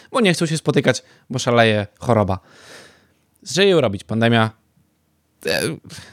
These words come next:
te główne wszystkie rzeczy się skończyły, gdzieś tam to jest w jakimś odwrocie, czy są przypadki, nawet nie wiem, ale wszystko wróciło do normy. My sobie żyjemy, w Europie nie mamy maseczek, chodzimy,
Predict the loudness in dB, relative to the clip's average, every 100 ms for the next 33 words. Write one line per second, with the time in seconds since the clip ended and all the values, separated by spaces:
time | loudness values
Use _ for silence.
0 | _ -4 0 2 2 2 0 -4 -8 -6
1 | -2 0 0 -4 -10 -6 0 2 2 0
2 | -4 -4 -4 -6 -8 -14 -14 -8 -8 -2
3 | 2 2 2 -4 -4 -6 -6 -6 0 0
4 | 0 -2 -2 -2 0 0 -2 -6 -18 -4
5 | 0 0 -2 -2 -2 0 0 2 0 -2
6 | -8 -8 -4 -2 -2 0 2 2 0 -2
7 | -2 -2 -2 -4 -2 -2 2 2 2 -2
8 | -16 -20 -20 _ _ _ _ -10 -2 0
9 | 2 0